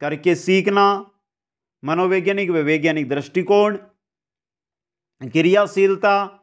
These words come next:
तीनों के तीनों है जो आपके अन्वेषण विधि के सिद्धांत है ये।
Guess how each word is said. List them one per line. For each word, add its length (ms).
तीनों 260
के 140
तीनों 380
है 160
जो 120
आपके 380
अन्वेषण 500
विधि 240
के 180
सिद्धांत 560
है 80
ये। 240